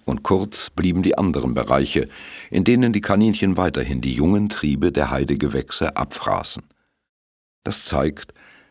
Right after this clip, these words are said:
wie stark die Ausbreitung der Küstenheide durch Kaninchenbeweidung beeinflusst wird. Der Grüne Brink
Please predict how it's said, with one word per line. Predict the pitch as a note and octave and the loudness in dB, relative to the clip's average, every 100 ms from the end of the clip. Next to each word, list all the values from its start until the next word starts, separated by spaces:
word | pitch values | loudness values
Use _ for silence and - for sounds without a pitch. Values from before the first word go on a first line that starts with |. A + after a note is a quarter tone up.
| - | 0
wie | F2+ G#2+ | 2 2
stark | - D2 D2+ E2+ - | 2 2 0 -2 -8
die | - - | -6 0
Ausbreitung | E2+ F#2+ - D#2+ D#2 F2 | 2 0 0 -2 0 -2
der | - | -2
Küstenheide | - G2 - - E2 C#2+ C2+ C#2+ D2 D2+ D2+ | -2 -2 -2 -4 -2 0 0 2 2 0 -2
durch | - A1 | -6 -6
Kaninchenbeweidung | - A#1 C#2 F2+ E2+ - D2+ D2 A1 G#1 - D2 D2 | -4 -2 2 0 0 -4 -2 -2 0 -2 0 -2 0
beeinflusst | F2 - C2+ - A#1+ - - | 0 0 -6 -8 -8 -10 -10
wird. | G1+ G1+ - - _ _ _ _ _ _ _ _ _ _ _ _ _ _ _ _ - | -10 -10 -14 -20 _ _ _ _ _ _ _ _ _ _ _ _ _ _ _ _ -2
Der | B1+ | 0
Grüne | - D#2 F#2+ B2 | 2 4 4 4
Brink | G#2 B1+ C#2+ E2+ - | 2 -2 -2 -4 -12